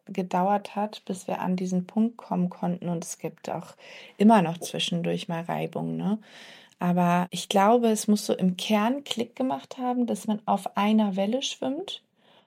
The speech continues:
und wie man sich organisiert und dass man sich daran hält. Zum Beispiel, wenn du jetzt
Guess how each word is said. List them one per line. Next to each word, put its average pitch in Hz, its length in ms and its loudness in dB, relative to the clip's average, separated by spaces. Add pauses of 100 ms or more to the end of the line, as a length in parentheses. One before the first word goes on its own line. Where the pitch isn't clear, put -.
(140)
und 226 300 4
wie 226 120 4
man 240 220 6
sich 220 240 -4
organisiert 208 640 2
und 196 160 0
dass 196 180 -2
man 202 140 0
sich 196 160 -6
daran 196 360 0
hält. 190 500 -2
Zum - 180 0
Beispiel, 208 340 0
wenn 202 160 2
du 202 60 0
jetzt 196 300 -2